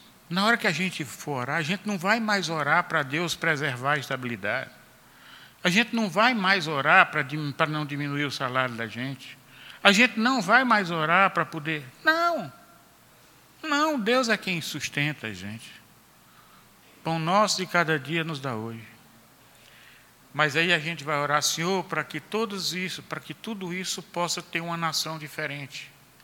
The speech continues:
E de repente começar até a dar graças por algumas coisas.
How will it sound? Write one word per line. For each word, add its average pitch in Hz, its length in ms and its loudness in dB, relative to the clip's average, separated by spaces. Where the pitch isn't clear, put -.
E 226 140 4
de 233 100 2
repente 247 480 2
começar 240 440 2
até 233 180 0
a 247 40 2
dar 233 160 2
graças 220 440 2
por 240 140 -6
algumas 220 400 -4
coisas. 202 600 -6